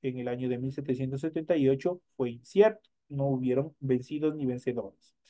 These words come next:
La batalla del lago de Pontchartrain en el año de mil setecientos setenta y nueve, victoria hispano-estadounidense. Los españoles también apoyaron,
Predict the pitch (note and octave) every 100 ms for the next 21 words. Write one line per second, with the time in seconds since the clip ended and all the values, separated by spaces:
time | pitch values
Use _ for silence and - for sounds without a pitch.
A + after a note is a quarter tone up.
0 | - - _ D3 C#3+ D3+ - D#3 D#3 D#3+
1 | D#3+ C3 C3 C3+ C#3+ C#3+ C3+ B2+ - C3
2 | C#3 F3 D#3 - E3 C#3+ D3+ G3 - B2+
3 | B2 B2+ C3 B2+ C3 C3+ D3+ B2+ B2+ B2
4 | B2+ C3+ D3 C#3 - C#3 D#3 F3+ - -
5 | - E3 F3+ - F#3+ F#3+ G3 G3 D#3+ -
6 | D#3 D3+ D#3+ - C3+ C#3 B2 A2+ A#2 D3+
7 | C3+ - _ _ - A2+ - - C#3 A#2
8 | C3 C#3 C#3+ C#3 C#3 A#2+ B2+ B2+ A#2+ A#2+
9 | C3+ D#3 C#3